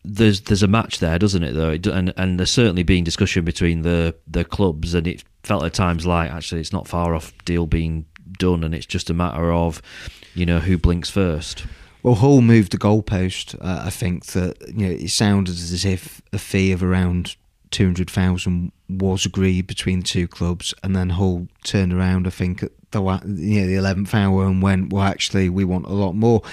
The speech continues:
Speaker 2: And I, I, I get it, really, from their perspective, when you think that, you know, they activated the clause in his, in his contract to keep him another year, s-, to protect his value. And the last time that Wilkes was in League One, he was a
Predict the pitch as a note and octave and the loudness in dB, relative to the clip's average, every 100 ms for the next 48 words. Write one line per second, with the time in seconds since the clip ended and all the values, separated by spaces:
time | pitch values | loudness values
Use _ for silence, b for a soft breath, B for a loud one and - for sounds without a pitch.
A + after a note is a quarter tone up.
0 | B B A#2+ B2 B2+ - _ G#2 - - | B B 0 2 0 -4 _ -8 -6 -4
1 | A#2 - B2 A2 C#3+ C3+ F#2 F#2+ F#2+ - | -2 2 2 4 4 4 2 0 -2 -2
2 | G#2+ A2+ - - F2 - - F#2 G2+ G2+ | 0 0 0 -4 -6 -4 -6 -2 0 -2
3 | - G#2+ G2 - G#2 G2 - G#2 G2 G#2+ | 0 0 -2 -2 -2 -2 -2 -2 2 0
4 | G#2+ - G2 G2 F#2+ G2 F2+ - G#2 F#2+ | -2 -4 0 0 -2 -6 -10 -4 0 0
5 | F2+ G2 F#2 - _ _ _ _ G2 F#2+ | -2 -4 -4 -8 _ _ _ _ -2 -2
6 | F2+ - G2 F#2 - - - - - G2 | -2 -2 -4 -2 -6 -6 -10 -4 -2 -2
7 | - F2+ F2+ G2+ A2 G#2 F2+ F2+ F2 F2+ | -2 -2 0 2 2 2 2 2 0 -4
8 | G2 B B B B - - - - G#2 | -6 B B B B -16 -12 -6 -4 -2
9 | - G#2+ - - F#2+ G2+ G2+ G2+ F#2 F2 | 0 0 -2 -4 0 2 4 4 4 2
10 | F#2 B B B B - G#2+ G2+ G#2+ G#2+ | -2 B B B B -2 0 2 4 4
11 | A#2+ - - A2 G#2 G2+ E2 G#2 G2+ - | 2 0 2 4 6 2 2 2 2 0
12 | - G#2 G#2+ G2 G2 G2 F#2 G2+ G2 F#2+ | -4 -2 0 2 2 2 2 2 2 2
13 | G2+ b b b b _ G#2+ G2 G2 G#2+ | -2 b b b b _ 0 2 0 0
14 | G2 | 0